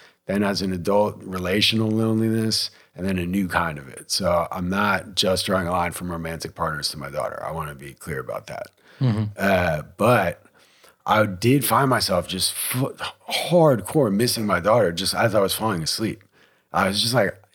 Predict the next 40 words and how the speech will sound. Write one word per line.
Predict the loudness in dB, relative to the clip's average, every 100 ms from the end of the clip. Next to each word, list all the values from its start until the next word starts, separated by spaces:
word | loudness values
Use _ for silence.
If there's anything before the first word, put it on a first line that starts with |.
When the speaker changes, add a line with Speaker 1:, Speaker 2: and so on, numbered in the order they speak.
| _ 0
Speaker 1:
"Dude, | 4 4 2
she's | 0 0
right | 4 6 6
in | 4
the |
next | 2 0 0
room. | 0 2
She's | 2 2 2
so | 0 2 2 2
cute." | 0 0 0 -4 _ -2
Speaker 2:
I | 4 6
experience | 8 8 10
that | 8
Speaker 1:
Like, | 6
Speaker 2:
all | 2
the | 0
time. | 0 0 0
Speaker 1:
I | 2
was | 4
just | 6
Speaker 2:
Yeah. | 6
Speaker 1:
like, | 6
"I | 6
wanna | 4 4
go | 4 4
in | 4 4
there, | 2 -4
dude." | -8 0
Speaker 2:
Yeah. | 4 4
Speaker 1:
Like, | 6 6 4 2
and | 4
my | 6 6
wife | 6 6 6 4 -2 -12 -16 -14
does | 0 4 6 6
go | 2 2
in | 2
there | 2
every | 0 -2
night | -2 -2 2
now | 2